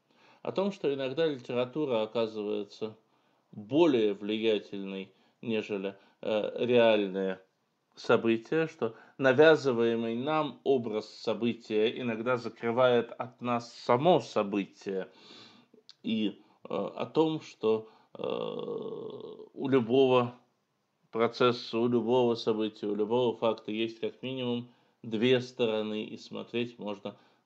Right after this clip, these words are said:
э, всегда по-разному. А можно смотреть,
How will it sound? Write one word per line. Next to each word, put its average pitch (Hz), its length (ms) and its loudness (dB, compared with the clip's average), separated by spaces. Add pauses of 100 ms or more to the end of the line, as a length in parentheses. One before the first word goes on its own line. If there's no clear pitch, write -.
(160)
э, - 300 -6
всегда 104 560 -2 (340)
по-разному. 98 800 0 (220)
А - 300 -2
можно 123 420 -2
смотреть, 107 580 -2